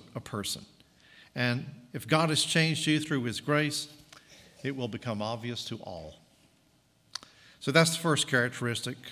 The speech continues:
of a life transformed by the gospel. Here's the second one, is that you spend time alone with God. After Paul met Jesus on the road to Damascus, he tells us that he didn't spend time with, with anyone.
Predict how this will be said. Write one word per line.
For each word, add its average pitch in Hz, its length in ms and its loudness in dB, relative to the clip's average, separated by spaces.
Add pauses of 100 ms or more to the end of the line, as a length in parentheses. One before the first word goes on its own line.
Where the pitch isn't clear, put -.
(240)
of 107 200 -8
a 107 100 -2
life 120 320 -2
transformed 123 640 0
by 107 100 -2
the 107 120 -6
gospel. 95 480 -6 (120)
Here's 123 280 -2
the 147 60 -4
second 104 400 -6
one, 104 200 -4 (580)
is 104 380 -4 (400)
that - 120 -8
you 131 100 -4
spend 143 300 4
time 135 280 6
alone 131 340 4
with 107 220 -2
God. 110 320 2 (220)
After 139 200 -2
Paul 147 320 4
met 139 240 2
Jesus 127 600 0 (1600)
on 123 120 0
the 123 80 0
road 139 280 2
to - 80 -2
Damascus, 120 720 2 (720)
he 156 100 4
tells 196 320 8
us 160 160 4
that 160 120 0
he 165 140 6
didn't 160 220 4
spend 147 300 0
time 147 300 2
with, 120 200 0
with 120 180 -2
anyone. 107 520 0